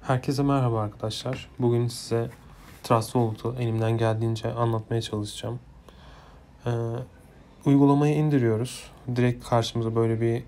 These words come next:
şey geliyor. Sayfa geliyor. Bundan önce MetaMask'ı anlatmıştım. MetaMask'ta eğer bir cüzdanınız varsa oradan private key'ini alıp buradan "Benim zaten bir cüzdanım var." deyip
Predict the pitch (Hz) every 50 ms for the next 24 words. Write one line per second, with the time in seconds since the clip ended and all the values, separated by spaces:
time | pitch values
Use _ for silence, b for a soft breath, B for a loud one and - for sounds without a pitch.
0 | - - - - - - - - 120 113 110 110 104 101 101 101 110 120 - -
1 | - - - - - - - - - 113 110 - - 117 113 110 104 104 104 110
2 | 127 - B B B B B B B B B B B - 117 120 127 135 139 139
3 | 135 143 143 139 139 131 - 131 127 123 123 - - 139 127 123 113 104 101 -
4 | 107 - - - - 131 - - - - 117 113 - 120 120 117 117 113 - -
5 | - - 120 120 117 117 117 117 - - - 127 117 117 - 117 117 120 123 123
6 | 123 131 131 127 - - - 117 127 - B B B B B B B B B -
7 | - 123 123 120 123 127 131 131 131 - 123 123 123 120 - - - - 120 117
8 | 117 120 123 123 - - 139 123 123 139 - - - - - _ _ B B B
9 | B B B B B B B - - 123 123 123 120 117 123 123 135 135 120 117
10 | 117 117 117 113 123 117 117 - 120 117 117 113 117 117 113 113 113 110 113 117
11 | 117 117 120 135 131 - - - - - - 120 131 127